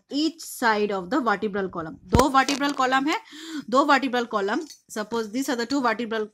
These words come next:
columns, तो vertebral column के दो साइड में हमारा क्या रहेगा? किडनीज रहेगा। On either side of the vertebral column behind the peritoneum। Now, after this thing, function पूछ सकते हैं। So, what is the function of the kidney?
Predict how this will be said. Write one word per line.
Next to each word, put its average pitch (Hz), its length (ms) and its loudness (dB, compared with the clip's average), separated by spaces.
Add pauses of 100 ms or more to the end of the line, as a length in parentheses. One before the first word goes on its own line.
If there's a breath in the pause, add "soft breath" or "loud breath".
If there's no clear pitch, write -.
columns, 214 420 -4 (160)
तो 208 80 -4
vertebral 240 460 -2
column 214 300 -2 (100)
के 349 80 2 (840 loud breath)
दो 254 300 0
साइड 214 320 0
में 214 120 -4
हमारा 202 340 -2
क्या 233 220 -2
रहेगा? 240 340 -2 (120)
किडनीज 214 460 -6
रहेगा। 170 300 -6 (360)
On 196 100 -14 (140)
either 262 200 2
side 226 240 -2
of 190 60 -6
the 214 140 -4
vertebral 240 460 -2
column 269 260 0 (540 loud breath)
behind 208 480 -2
the 339 80 2 (100)
peritoneum। 180 640 -2 (960)
Now, 185 260 -10 (500 loud breath)
after 285 300 0
this 330 200 -2
thing, 180 240 -6 (320)
function 320 420 6
पूछ 285 180 0
सकते 196 300 -6
हैं। 175 80 -10
So, 214 140 -4
what 240 120 6
is 285 60 2
the 349 60 2
function 285 340 6
of 294 80 4
the 311 100 4 (100)
kidney? 277 240 2